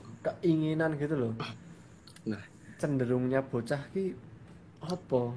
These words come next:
Speaker 1: seneng apa. Wong ponakan kowe sering banget loh tak tanyain, "Kamu, kamu tuh pengen, eh, belajar, eh, musik apa? Maksudnya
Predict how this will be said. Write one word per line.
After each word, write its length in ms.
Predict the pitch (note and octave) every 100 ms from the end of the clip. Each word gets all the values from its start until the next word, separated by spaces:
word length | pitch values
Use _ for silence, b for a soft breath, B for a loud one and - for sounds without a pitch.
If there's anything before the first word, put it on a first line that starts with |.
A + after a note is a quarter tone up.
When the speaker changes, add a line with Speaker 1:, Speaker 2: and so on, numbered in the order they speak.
| C3
Speaker 1:
seneng 400 | - D3+ D3+ -
apa. 400 | D#3+ D#3+ - E3+ - - -
Wong 240 | C#3+ C#3
ponakan 560 | C#3 C#3 C3 G#2 B2 B2
kowe 240 | C#3 C#3 E3+ E3+ - B B B B B B - - - - -
sering 320 | F#3 E3+ D3
banget 240 | C#3 D#3+
loh 80 | B2
tak 160 | - -
tanyain, 480 | B2+ A#2+ A#2 B2
"Kamu, 400 | B2+ C#3 F#3+ G#3+ - - - -
kamu 320 | E3 G3 G#3
tuh 160 | A3+
pengen, 560 | A3 F#3+ F3+ F#3 F3+ A#3+ - - - -
eh, 220 | D3+ C#3+ C3+
belajar, 500 | - B2 A#2 C3 B2 C3 G2+ -
eh, 480 | C#3 B2+ B2+ B2 B2 - - - -
musik 400 | D3+ D#3+ E3+ -
apa? 320 | D#3+ E3 B2+ A#2
Maksudnya 480 | A#2 B2+ D3+ F3